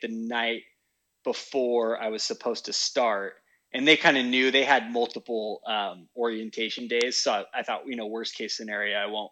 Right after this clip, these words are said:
orient on Wednesday. I think it was April the eighth is, was my orientation day. So I flew out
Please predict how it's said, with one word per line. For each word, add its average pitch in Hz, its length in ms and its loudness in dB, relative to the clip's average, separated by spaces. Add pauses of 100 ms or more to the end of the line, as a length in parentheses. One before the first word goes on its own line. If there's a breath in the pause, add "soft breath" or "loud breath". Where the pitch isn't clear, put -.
orient 104 420 -8
on 98 340 -10 (420)
Wednesday. 110 600 -4
I 98 60 -10
think - 160 -10
it - 60 -10
was - 340 -8 (480 soft breath)
April 117 320 0
the 104 120 -6 (100)
eighth 104 340 -4
is, 110 180 -6 (160)
was 113 200 -6
my 101 140 -4
orientation 104 580 -6
day. 95 120 -6
So 101 160 -4
I - 20 -8
flew 131 280 2
out - 180 2